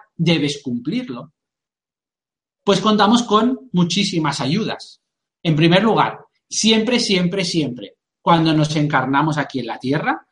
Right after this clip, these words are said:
siempre, siempre, siempre venimos con un guía que nos acompaña,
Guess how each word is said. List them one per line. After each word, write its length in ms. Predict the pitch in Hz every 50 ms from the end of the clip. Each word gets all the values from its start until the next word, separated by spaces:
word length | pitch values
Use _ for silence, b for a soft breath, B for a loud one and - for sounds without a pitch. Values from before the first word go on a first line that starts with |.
| _ -
siempre, 440 | - - 180 175 175 170 196 202 170
siempre, 360 | - 180 156 151 151 156 160
siempre 360 | 160 196 180 175 180 254 269
venimos 360 | 254 220 185 175 185 202 202
con 180 | - 196 185 165
un 140 | 156 151 151
guía 360 | 143 165 170 202 247 381 - _ _ _ _ _ _ _ _ _ _ _ _ _ _ _ _ _ _ _ -
que 160 | - 202 180
nos 180 | 170 151 147 151
acompaña, 920 | 135 127 - 131 120 120 - 180 196 214 220 233 240 247 285 285 - _